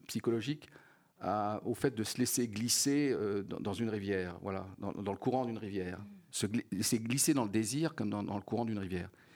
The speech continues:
Donc c'est une attitude très différente de celle qu'on nous inculte, euh, l'effort, le mérite par la souffrance. Et donc, euh, voilà, c'est, c'est un peu ça dont, dont j'essaie de, de parler dans ce livre. Et alors aussi,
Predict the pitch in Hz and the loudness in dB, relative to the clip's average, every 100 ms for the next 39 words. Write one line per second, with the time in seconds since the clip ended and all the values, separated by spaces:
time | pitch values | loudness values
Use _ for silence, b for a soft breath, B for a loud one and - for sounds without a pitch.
0 | B B 117 - 131 143 156 165 - 147 | B B 0 4 4 2 -2 2 4 4
1 | 131 127 147 131 101 120 110 107 101 101 | 2 2 2 0 2 0 0 0 0 -2
2 | - 110 - 113 - - - - - - | 0 -2 -2 -6 -6 -8 -8 -10 -10 -8
3 | - 104 - 101 92 - - B B B | -6 -4 -2 -2 -4 -10 -16 B B B
4 | - 92 98 101 - 92 - 95 98 90 | -4 0 0 0 -2 -2 -2 -4 -4 -4
5 | - - B B B B B B B B | -8 -16 B B B B B B B B
6 | 113 107 151 156 - 110 104 95 95 - | -2 4 4 2 4 4 4 2 0 -2
7 | - - _ _ - 117 120 - - - | -4 -8 _ _ 2 4 4 2 -2 0
8 | - 110 - 113 147 117 104 95 95 98 | 2 2 2 4 4 4 0 0 -2 0
9 | - 113 98 95 92 87 - - - 92 | 0 0 0 0 0 -2 -4 -4 -2 0
10 | 95 104 101 - 98 92 92 B B B | 0 0 -2 -2 0 -2 -4 B B B
11 | B B B _ - 120 151 151 - - | B B B _ 6 6 6 4 2 0
12 | - 170 180 165 | 0 0 0 -4